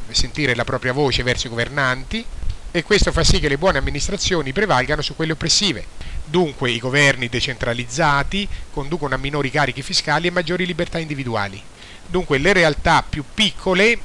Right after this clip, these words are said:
risultano vincenti nella globalizzazione. L'importante è lasciare le persone e le comunità libere di scegliere.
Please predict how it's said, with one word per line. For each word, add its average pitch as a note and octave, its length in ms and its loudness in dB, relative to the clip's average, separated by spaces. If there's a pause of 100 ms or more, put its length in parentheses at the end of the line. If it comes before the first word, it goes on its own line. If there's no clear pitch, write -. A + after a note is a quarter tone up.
(200)
risultano C#3+ 600 -2
vincenti D#3+ 800 -2 (440)
nella D#3 320 0
globalizzazione. C3+ 920 -2 (420)
L'importante F#3 580 2
è E3 40 6
lasciare D3 640 4
le B2+ 120 -2
persone C#3+ 500 -2
e C#3+ 120 0
le B2+ 100 -4
comunità E3+ 440 -2
libere F#3 300 0
di E3+ 80 -2
scegliere. A#2+ 600 2